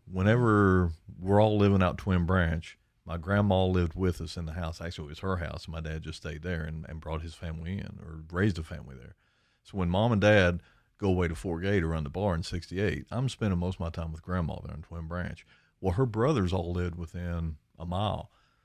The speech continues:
Not all of her brothers, but there was an Uncle Lee and an Uncle Lindsay who lived close by. And I just spent tons of time with them. They pretty much raised me for a period of time. And Uncle, this song is really more about Uncle Lindsay, who was just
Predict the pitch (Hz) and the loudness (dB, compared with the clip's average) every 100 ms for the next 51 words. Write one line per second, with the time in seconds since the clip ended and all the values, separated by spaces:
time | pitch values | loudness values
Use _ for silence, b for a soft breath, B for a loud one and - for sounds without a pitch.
0 | _ _ _ _ _ 98 90 98 92 78 | _ _ _ _ _ -2 2 4 2 0
1 | 78 76 82 92 85 80 82 80 - 78 | -4 -4 -8 -10 -10 -10 -8 -10 -10 -4
2 | 98 113 110 90 85 82 90 117 95 - | 2 2 4 2 -2 -4 -2 0 0 -2
3 | 87 85 80 - 78 - 101 107 85 87 | -10 -10 -10 -12 -14 -10 -6 -4 -6 -8
4 | 98 104 127 185 120 _ _ - - 92 | -6 -2 -2 -2 -6 _ _ -10 -4 -4
5 | - 113 104 90 82 85 78 92 160 160 | -2 -2 -2 -2 -6 -10 -10 -6 -4 -2
6 | 101 78 76 82 78 - 78 - - 73 | -2 -2 -6 -10 -10 -12 -18 -20 -20 -18
7 | - 78 73 - 85 - - _ _ _ | -18 -20 -20 -20 -20 -20 -20 _ _ _
8 | _ _ _ - 98 135 107 92 87 85 | _ _ _ -4 2 2 4 2 2 -2
9 | 95 123 - 113 95 87 98 85 85 85 | 0 0 4 4 4 4 2 2 2 0
10 | 82 80 82 82 80 - 76 85 92 80 | -2 -4 -4 -6 -8 -8 -10 -6 -6 -8
11 | 67 - - 107 95 87 87 - | -12 -16 -6 -2 -2 -2 -6 -10